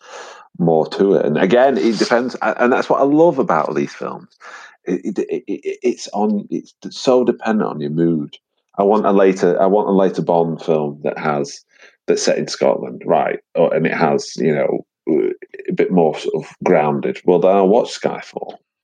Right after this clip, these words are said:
Actually, I want something that is completely, you know, s-, you know, exotic and is laced with jazz and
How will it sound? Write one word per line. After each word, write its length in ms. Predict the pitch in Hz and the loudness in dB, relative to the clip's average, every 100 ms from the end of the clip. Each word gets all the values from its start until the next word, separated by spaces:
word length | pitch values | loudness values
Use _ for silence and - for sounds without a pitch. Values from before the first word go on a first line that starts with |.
| - | -2
Actually, 280 | 87 - 78 | 0 2 2
I 40 | |
want 280 | 80 92 - | 4 2 0
something 340 | - 76 80 | -6 -4 -2
that 140 | 76 - | -2 -2
is 320 | 76 71 - - - - - - _ - | -4 -4 -12 -18 -18 -18 -20 -20 _ -8
completely, 580 | 175 - 208 202 175 80 | -6 0 2 4 2 2
you 120 | 78 | 2
know, 140 | 73 | -2
s-, 300 | 69 - - - | -6 -12 -12 -6
you 180 | 101 | -4
know, 80 | 85 | -2
exotic 840 | - 80 78 90 - - 73 - - | -4 -2 0 0 0 -2 -2 -2 -4
and 160 | 82 73 | -4 -2
is 240 | 76 71 - - - - - _ | -4 -4 -10 -20 -18 -20 -20 _
laced 600 | 104 95 90 85 - - | 2 4 6 4 -2 -8
with 140 | 82 76 | -8 -6
jazz 580 | - 80 73 67 - - | 0 0 0 -6 -10 -8
and 320 | 80 76 73 | -6 -6 -10